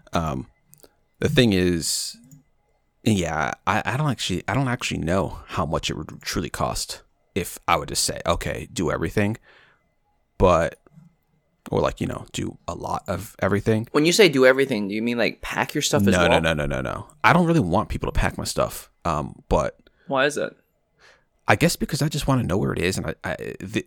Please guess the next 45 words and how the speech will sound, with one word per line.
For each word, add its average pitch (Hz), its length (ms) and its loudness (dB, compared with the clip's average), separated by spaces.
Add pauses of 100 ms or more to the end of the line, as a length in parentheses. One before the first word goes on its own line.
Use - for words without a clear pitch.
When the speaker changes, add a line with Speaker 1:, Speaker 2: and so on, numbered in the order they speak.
Speaker 1:
there's 110 320 4
also 135 280 2
the 139 180 0
level 98 340 2
of, 76 220 0
okay, - 220 -2
when 87 120 -6
you're 123 120 -2
packing 127 380 0
it - 60 -8
yourself, - 400 -4
it's - 160 -4
a 92 60 -2
lot 85 220 0
easier 87 260 -2
to 82 60 -2
go 78 180 -6
through 85 160 -4
stuff - 400 -2
that's - 220 -2
sitting, 73 460 -4 (160)
that's 87 200 0
been 80 160 -2
sitting 80 280 -2
around 73 240 -4
for - 100 -8
so 90 160 0
long. 92 260 0
So 76 200 0
if - 140 -6
you're 90 120 0
Speaker 2:
Yeah. 98 60 2
Speaker 1:
gonna 76 100 -2
do 87 180 -2
it - 80 -4
yourself, 80 460 -4 (420)
it's - 220 0 (100)
easy 90 300 0
to - 80 -6
th-, - 260 -6
start - 260 -2
throwing 78 280 -4
away 67 140 -4
s-, - 100 -6
junk. - 480 -8